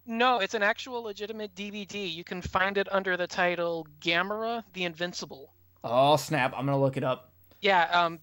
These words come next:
Speaker 1: the thing is, be wary. There's two M's in Gamera.
Speaker 2: What? Who?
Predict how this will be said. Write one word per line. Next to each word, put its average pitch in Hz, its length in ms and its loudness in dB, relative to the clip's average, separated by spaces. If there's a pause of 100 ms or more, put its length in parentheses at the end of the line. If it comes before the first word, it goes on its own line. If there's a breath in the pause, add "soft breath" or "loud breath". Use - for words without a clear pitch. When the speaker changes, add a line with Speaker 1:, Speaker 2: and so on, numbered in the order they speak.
(100)
Speaker 1:
the 180 100 -8
thing 208 280 -4
is, 220 240 -4
be 185 200 -10
wary. 190 520 -2
There's 170 340 -4
two 226 240 -4
M's 190 380 -2
in 156 120 -10
Gamera. 156 480 -6 (1120)
Speaker 2:
What? 294 560 10
Who? 254 320 8